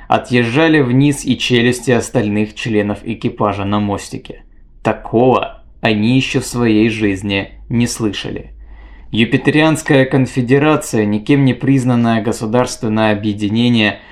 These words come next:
по ими же принятым документам распространяющееся на несколько спутников Юпитера. Причем о их существовании порой не знали жители этих самых спутников,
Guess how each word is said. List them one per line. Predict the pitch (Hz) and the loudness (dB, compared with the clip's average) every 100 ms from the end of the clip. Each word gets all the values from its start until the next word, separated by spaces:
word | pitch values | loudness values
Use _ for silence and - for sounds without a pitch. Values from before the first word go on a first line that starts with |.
| - - | -20 -8
по | - 120 | 0 2
ими | 151 160 | 4 2
же | 123 131 | 2 0
принятым | 135 143 143 127 127 113 | 2 2 2 2 0 0
документам | 120 127 117 135 131 131 120 | 0 0 2 2 2 0 0
распространяющееся | 117 - 120 110 - 110 113 123 123 - 127 107 - | -2 -2 -4 -4 -2 0 2 2 2 0 -2 -2 -2
на | 107 104 | -2 0
несколько | 113 117 - 107 110 | 0 -2 -2 0 0
спутников | 107 - 127 104 110 - 107 | -2 -4 -4 -4 -4 0 2
Юпитера. | 110 110 110 101 - - - _ _ - - _ | 2 0 -4 -6 -8 -10 -12 _ _ -20 -20 _
Причем | - 123 - 123 | -4 -4 0 0
о | 120 | 2
их | 117 | 0
существовании | - 101 123 - 117 113 127 117 104 | -4 -6 -8 -4 0 2 2 0 -2
порой | 98 117 127 143 | -4 0 2 4
не | 143 | 2
знали | 123 127 139 131 | 2 2 2 2
жители | 120 123 135 131 120 | 2 2 2 2 0
этих | 113 117 | 0 -4
самых | - 127 120 113 | -2 0 0 -2
спутников, | - 143 123 104 101 101 98 | -4 -2 -2 -2 -6 -6 -10